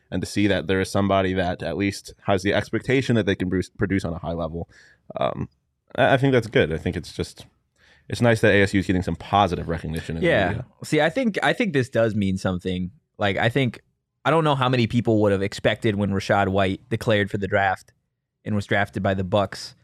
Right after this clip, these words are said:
Speaker 2: how many people would have been like, "Yep, A S U will have a Doak Walker Award watch list candidate
Speaker 1: Yeah,
Speaker 2: in that
Speaker 1: that's fair.
Speaker 2: backfield before the season starts." Um, I don't think there was a lot of,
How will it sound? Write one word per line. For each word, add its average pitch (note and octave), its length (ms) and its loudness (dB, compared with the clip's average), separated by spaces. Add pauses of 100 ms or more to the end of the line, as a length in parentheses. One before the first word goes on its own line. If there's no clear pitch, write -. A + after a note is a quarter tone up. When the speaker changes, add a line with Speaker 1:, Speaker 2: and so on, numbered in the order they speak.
Speaker 2:
how B2+ 120 0
many A#2+ 160 0
people G#2+ 260 0
would G#2 80 2
have G2 80 0
been G2+ 140 0
like, G2 220 -2
"Yep, A#2+ 360 -4 (380)
A B2+ 200 2
S - 160 -6
U B2 260 2
will A2+ 300 2
have A2 320 0
a G2+ 360 2
Doak A2+ 280 -2
Walker A2 280 0
Award G2 540 -2 (120)
watch G2+ 360 0
list G2 360 -8
candidate G#2 420 0 (180)
Speaker 1:
Yeah, A#2+ 160 2
Speaker 2:
in A#2 160 0
that G#2+ 160 0
Speaker 1:
that's G#2+ 80 2
fair. G#2 100 0
Speaker 2:
backfield F#2+ 400 -2 (400)
before A2 260 0
the G2+ 100 -2
season G2 300 -4
starts." - 420 -10 (340)
Um, - 440 -2 (240)
I G#2 140 0
don't A2 160 0
think A2 160 -2
there A2+ 120 2
was G#2 120 2
a G#2 60 4
lot G2+ 220 2
of, F#2+ 240 -6